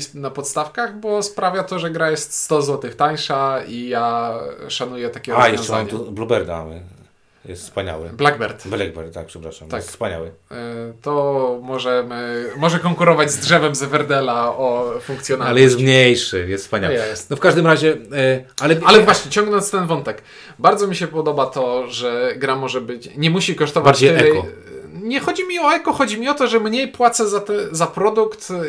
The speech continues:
Speaker 1: i nie kupuję rzeczy, których nie potrzebuję tylko dlatego, że one w tym pudełku są, bo ja nie potrzebuję. Ty kupiłeś Marvel United z, po to, żeby kupić sobie dziesięć kilo plastiku.
Speaker 2: Nie,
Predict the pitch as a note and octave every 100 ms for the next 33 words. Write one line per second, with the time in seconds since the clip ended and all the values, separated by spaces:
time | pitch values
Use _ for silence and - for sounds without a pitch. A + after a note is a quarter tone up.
0 | C#3+ F3 G3 F#3+ G3+ - B3 G#3 G#3+ A3
1 | G#3+ G#3 F#3+ G3 F#3 G3 F#3+ F3+ G3+ G3
2 | F#3+ F#3 E3 E3 E3+ D#3+ E3 D#3+ D#3 D3+
3 | D#3+ C#3+ C#3+ C#3+ A#2 G2+ G2 F3+ A3+ -
4 | - - G3 C#4 D#4+ D#4 D#4+ D#4 G3+ -
5 | - - A3 E3+ C#3+ C#3 C#3 C#3+ C3+ C#3
6 | C#3 C#3 A#2+ A#2 A2+ - B2+ B2 B2 B2
7 | C3 C3 B2 B2+ C3 C3+ A#2+ C#3 B2+ B2+
8 | C3+ A#2 - B2 A#2 C3 - B2+ - C3+
9 | G#2+ G2